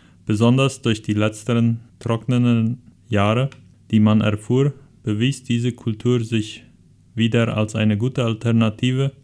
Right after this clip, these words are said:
um mit wenig Regen doch etwas zu produzieren, wo Kosten nicht so hoch sind und man das Risiko schon bei der Aussaat trägt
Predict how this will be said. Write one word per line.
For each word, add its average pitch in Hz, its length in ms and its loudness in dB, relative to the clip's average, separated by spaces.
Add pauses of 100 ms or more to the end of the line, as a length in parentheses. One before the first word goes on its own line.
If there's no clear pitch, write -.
(640)
um 113 200 0
mit 107 200 -2
wenig 127 300 2
Regen 117 460 2 (240)
doch 113 240 -2
etwas 113 480 -4
zu 107 140 -6
produzieren, 135 800 0 (1000)
wo 113 100 -2
Kosten 127 680 0 (100)
nicht 117 300 2
so 110 180 0
hoch 135 220 2
sind 143 400 0 (560)
und 123 140 0
man 123 220 6
das 117 180 2
Risiko 127 500 0
schon 117 240 0
bei 113 120 2
der 110 180 -2
Aussaat 110 400 -4
trägt 117 400 -2